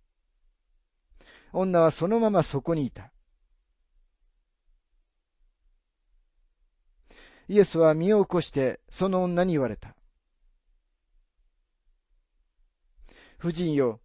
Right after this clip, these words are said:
あの人たちは今どこにいますか？あなたを罪に定めるものはなかったのですか？」彼女は言った。「誰もいません。」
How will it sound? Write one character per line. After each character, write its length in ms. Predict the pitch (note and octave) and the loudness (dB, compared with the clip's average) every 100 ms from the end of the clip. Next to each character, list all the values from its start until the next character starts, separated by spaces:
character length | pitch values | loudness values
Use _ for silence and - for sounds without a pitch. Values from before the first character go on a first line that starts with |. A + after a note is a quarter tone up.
| _ _ _ _ _ _ | _ _ _ _ _ _
あ 100 | - | -2
の 120 | F#3+ | -2
人 180 | F#3+ F3 | -2 -4
た 120 | E3 | -2
ち 120 | D3+ D3 | -4 0
は 120 | D3+ | 0
今 400 | F3 D3 A2 A#2 - | 2 0 -2 -8 -8
ど 200 | D3+ G#3 | -4 -2
こ 100 | G3+ | -2
に 80 | C#3 | -2
い 20 | |
ま 100 | A2 | -6
す 100 | - | -10
か？ 160 | - - _ _ _ _ _ _ _ _ _ _ _ _ _ _ _ _ _ _ _ _ - - _ - | -18 -20 _ _ _ _ _ _ _ _ _ _ _ _ _ _ _ _ _ _ _ _ -20 -20 _ -6
あ 140 | F3 | 0
な 100 | F3 | 2
た 140 | E3+ | 4
を 60 | D#3+ | 2
罪 280 | - B3 A3+ | 2 -2 -2
に 120 | D#3+ | -2
定 280 | - D#3+ F3+ | 0 2 2
め 120 | F3 | 2
る 80 | D#3+ | 0
も 120 | D3+ | -2
の 120 | C#3+ | 0
は 160 | D#3 D#3 | 0 2
な 180 | F#3 A3 | 2 2
か 100 | F#3+ | 0
っ 80 | |
た 140 | - B2 | -2 -8
の 60 | |
で 100 | F#2 | -8
す 100 | D#2+ | -18
か？」 200 | - - _ _ _ _ _ _ _ _ _ _ _ _ _ _ _ _ _ _ _ _ _ _ _ _ _ _ _ _ - - - _ - | -20 -20 _ _ _ _ _ _ _ _ _ _ _ _ _ _ _ _ _ _ _ _ _ _ _ _ _ _ _ _ -20 -20 -20 _ -2
彼 220 | F#3 E3 | -2 0
女 100 | F3 | 2
は 60 | D3 | 2
言 80 | |
っ 20 | - | 0
た。 220 | G2+ - _ _ _ _ _ _ _ _ _ _ _ _ C3 | -18 -20 _ _ _ _ _ _ _ _ _ _ _ _ 0
「誰 220 | D3 E3+ | 2 2
も 100 | F3+ | -2
い 40 | D#3 | -4
ま 80 | |
せ 160 | C#3 | -8
ん。」 80 | - | -12